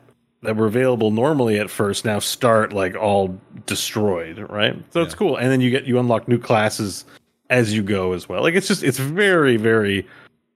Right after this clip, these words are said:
Speaker 1: I've never played a board game that's done that before. That wasn't a fantasy R P G trope. Like, this is, like, so, you know, you're just, you're doctors and engineers and military <laughs> personnel. Like, it, it's, it's really cool.
Speaker 2: Yeah.
Speaker 1: And, um, anyways, I enjoy,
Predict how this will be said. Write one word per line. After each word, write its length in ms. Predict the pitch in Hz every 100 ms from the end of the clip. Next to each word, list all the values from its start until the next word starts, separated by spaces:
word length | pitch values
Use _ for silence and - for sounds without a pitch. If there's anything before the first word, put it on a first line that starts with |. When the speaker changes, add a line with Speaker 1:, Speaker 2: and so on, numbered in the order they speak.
| _ _ _ _ -
Speaker 1:
I've 100 | 143
never 160 | 185 170
played 220 | 175 151
a 40 |
board 300 | 110 143 139
game 200 | 113 98
that's 180 | 98 -
done 220 | 110 95
that 180 | 92 85
before. 540 | 95 - 92 87 85 -
That 160 | 120 117
wasn't 360 | 139 127 127
a 100 | 127 95
fantasy 580 | 127 120 113 - 123
R 140 | 110 107
P 160 | 110
G 200 | 98 113
trope. 340 | 117 - 87 90
Like, 100 | 98
this 180 | 127 151
is, 120 | 127
like, 180 | 104 -
so, 440 | - 170 151 135
you 100 | 147
know, 160 | 107 117
you're 100 | 127
just, 220 | 117 107
you're 100 | 117
doctors 640 | 113 127 127 - 127 127
and 240 | 107 101 90 - - _ _ 139
engineers 600 | 139 120 123 123 123 107
and 100 | 107
military 460 | 123 127 151 120
<laughs> 120 | 117 175
personnel. 480 | 160 160 135 120
Like, 160 | 113 104
it, 140 | 104 107
it's, 220 | 113 -
it's 160 | 139 120
really 200 | 170 156
cool. 440 | 151 165 107 95 - - -
Speaker 2:
Yeah. 260 | 92 82 73 110
Speaker 1:
And, 360 | 107 104 101
um, 580 | 104 98 95 95 98 117 - _ - -
anyways, 420 | 107 95 90 87
I 280 | - 107 104
enjoy, 880 | 101 101 101 101 92 101 98 98